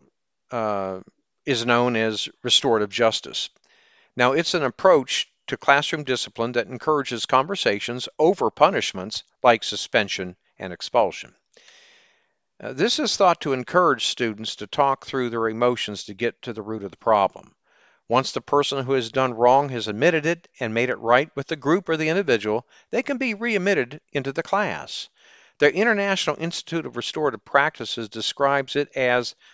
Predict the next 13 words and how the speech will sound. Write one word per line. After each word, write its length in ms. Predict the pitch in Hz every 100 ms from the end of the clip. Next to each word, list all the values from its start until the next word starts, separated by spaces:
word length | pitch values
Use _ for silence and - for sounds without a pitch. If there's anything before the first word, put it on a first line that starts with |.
| _
the 100 | -
practice 600 | 135 - 151 180 196 196
of 100 | 151
fostering 720 | 135 - 135 160 - 180 185
connection 760 | 185 190 190 175 - - 110 120 _ _ -
and 200 | 139 131
community 580 | - 147 196 240 120 110
between 420 | 110 - 120 113
individuals 720 | 139 180 139 107 104 101 - _ _ -
in 140 | 113
a 100 | 107
group 320 | 95 101 101
setting. 500 | - - 120 104 76